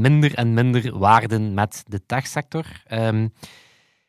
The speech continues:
en hij zegt wel, "Ja, we, we, we wijzen wel elke opportuniteit om data te verkopen af, terwijl dat het businessmodel van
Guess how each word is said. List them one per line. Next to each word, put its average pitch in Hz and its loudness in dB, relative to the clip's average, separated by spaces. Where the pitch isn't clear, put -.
en 170 0
hij 123 -4
zegt 120 -2
wel, 147 0
"Ja, 127 -2
we, 110 -4
we, 107 -4
we 110 -2
wijzen 117 2
wel 143 0
elke 165 4
opportuniteit 131 0
om 113 -4
data 127 4
te 120 -2
verkopen 113 -2
af, - -4
terwijl 139 0
dat 120 -2
het 104 0
businessmodel 151 2
van 110 -2